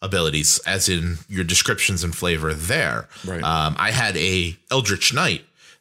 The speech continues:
Speaker 1: that I played a little bit with, using the weapon summoning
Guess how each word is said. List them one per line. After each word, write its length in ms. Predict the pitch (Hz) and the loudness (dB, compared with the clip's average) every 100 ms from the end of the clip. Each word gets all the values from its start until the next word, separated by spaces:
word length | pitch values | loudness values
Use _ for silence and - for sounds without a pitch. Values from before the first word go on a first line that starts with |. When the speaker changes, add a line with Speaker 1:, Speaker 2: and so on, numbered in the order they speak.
| - | -6
Speaker 1:
that 280 | 92 87 - | -2 -2 0
I 140 | 95 | -2
played 380 | - 104 87 85 | 0 0 2 2
a 60 | |
little 280 | 92 95 87 | 0 0 0
bit 300 | 85 87 80 | 0 -2 -2
with, 360 | 85 80 78 80 | -2 -2 -2 -2
using 420 | 90 90 98 85 | -2 0 0 -2
the 80 | 80 | -2
weapon 320 | 90 - - | -2 -2 0
summoning 580 | 104 98 82 76 73 76 | 0 2 0 0 -2 -4